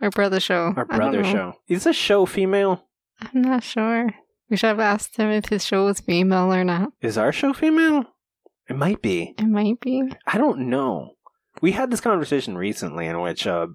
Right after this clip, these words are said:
Speaker 2: objects are always referred to as females. Like a house is female and a car is female.
Speaker 1: Then our show is a male.
Speaker 2: Just to fight the stereotype?
Speaker 1: Yes. And also so he can have a sister,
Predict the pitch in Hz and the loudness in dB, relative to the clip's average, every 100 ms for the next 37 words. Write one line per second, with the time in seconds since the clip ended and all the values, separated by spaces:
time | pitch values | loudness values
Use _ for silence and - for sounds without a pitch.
0 | - 143 151 110 90 - - - - 113 | -4 -2 -2 -4 -4 -6 -12 -10 -6 -4
1 | 104 113 120 107 95 120 107 - 104 80 | -2 0 -2 -4 -6 -4 -4 -4 -6 -6
2 | - 113 95 78 57 76 - _ - - | -8 -6 -4 -6 -10 -12 -16 _ -20 -20
3 | _ _ - 113 131 - 123 117 - 90 | _ _ -8 -6 -4 -4 -2 -2 -4 -12
4 | - - 85 78 78 127 - - _ - | -12 -12 -12 -12 -14 -16 -20 -20 _ -8
5 | 95 - - 117 110 90 - - - 90 | -8 -6 -4 -2 0 -4 -8 -14 -10 -10
6 | 82 - - 151 - 202 208 214 - 214 | -10 -14 -14 -18 -6 -2 0 -2 -2 0
7 | 214 202 185 190 185 185 185 170 170 196 | 2 2 2 2 2 2 2 2 -2 -6
8 | _ _ _ _ _ - 117 123 - - | _ _ _ _ _ -10 -6 -6 -6 -4
9 | 120 - - 104 113 135 143 156 135 180 | -4 -4 -6 -2 2 2 2 0 0 -2
10 | 175 185 180 170 - - _ _ _ 208 | 0 2 0 -4 -12 -20 _ _ _ 0
11 | 185 180 196 185 - 185 185 180 185 180 | 0 2 0 0 0 0 0 0 0 0
12 | 175 - 185 - 180 165 160 | -2 -2 -2 0 0 0 0